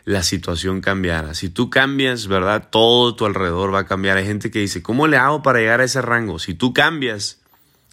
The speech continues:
vas a llegar. "¿Cómo le hago para obtener ese ingreso?". Si tú cambias, lo vas a obtener.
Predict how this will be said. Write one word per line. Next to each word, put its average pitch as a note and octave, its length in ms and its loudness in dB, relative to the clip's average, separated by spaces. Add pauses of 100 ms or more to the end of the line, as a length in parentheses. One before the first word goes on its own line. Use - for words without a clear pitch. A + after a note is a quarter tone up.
vas E2+ 380 -4
a F#2 60 -2
llegar. D#2 400 -6 (760)
"¿Cómo C3 220 4
le C#3+ 80 6
hago C#3+ 180 2
para C#3+ 160 4
obtener A2+ 400 2
ese B2+ 180 0
ingreso?". B2 580 0
Si G#2 160 -2
tú G#2+ 180 -2
cambias, C#3+ 680 -2 (320)
lo F2+ 160 -6
vas E2+ 240 -10
a E2 40 -10
obtener. D#2 440 -10